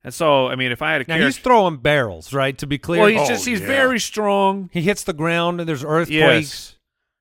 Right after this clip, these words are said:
Speaker 1: But, like, I, if I could get your strength and get your weapons, then I would do that, which I could, because with my first pick, I will take Kirby,
Speaker 3: Mm.
Speaker 1: who is a, just a, some sort of, I don't even know what he's made out of.
Speaker 3: Kirby, ha-, I, that
Speaker 1: He's
Speaker 3: had
Speaker 1: some
Speaker 3: to drop
Speaker 1: sort of
Speaker 3: to me.
Speaker 1: lovable, lovable cream puff that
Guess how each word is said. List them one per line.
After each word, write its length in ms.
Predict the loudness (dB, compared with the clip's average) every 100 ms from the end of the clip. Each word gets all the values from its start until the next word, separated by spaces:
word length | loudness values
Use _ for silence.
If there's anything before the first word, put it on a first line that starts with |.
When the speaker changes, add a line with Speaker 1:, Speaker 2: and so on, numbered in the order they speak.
| _ _ -2
Speaker 1:
But, 220 | 2 2
like, 300 | 0 -6 -10
I, 200 | -12 -12
if 100 | -6
I 80 | -6
could 160 | -6 -10
get 100 | -8
your 120 | -8
strength 380 | -6 -6 -6 -8
and 80 | -12
get 120 | -10
your 120 | -6
weapons, 400 | -2 -2 -2 -8
then 120 | -6
I 80 | -4
would 200 | -4 -6
do 180 | -2 -2
that, 220 | -2 -4 -8 _ -6
which 180 | -4
I 60 | -4
could, 440 | -8 -4 -2 -2
because 280 | -4 -6 -8
with 120 | -8 -12
my 100 | -8
first 300 | -4 -4 -4
pick, 120 | -4
I 100 | -2
will 100 | -2
take 280 | -2 -6 -8
Kirby, 560 | -6 -2 0 0 -2 _ _ _
Speaker 3:
Mm. 120 | -10 0
Speaker 1:
who 200 | 2 4
is 180 | 2 2
a, 160 | 0
just 200 | 0 -4
a, 120 | -8 -8
some 260 | -8 -8 -8
sort 260 | -2 0
of, 220 | 0 -4 -14 _
I 160 | -4 -2
don't 80 |
even 100 | -2
know 80 | -6
what 120 | -8
he's 120 | -8 -4
made 160 | -4
out 140 | -4 -12
of. 80 | -4
Speaker 3:
Kirby, 360 | 0 0 -2
ha-, 200 | -4 -4
I, 220 | -2 -4 -4
that 160 | -2 0
Speaker 1:
He's 80 | 2
Speaker 3:
had 140 | 4
Speaker 1:
some 120 | 2
Speaker 3:
to 40 | 2
drop 100 | 0
Speaker 1:
sort 160 | 0
of 60 | 0
Speaker 3:
to 80 | -6
me. 280 | -12 -18 -6
Speaker 1:
lovable, 440 | 0 2 2 0 0
lovable 340 | -2 0 -4
cream 300 | -4 -8 -8
puff 260 | -2 -2 0
that 240 | -4 -4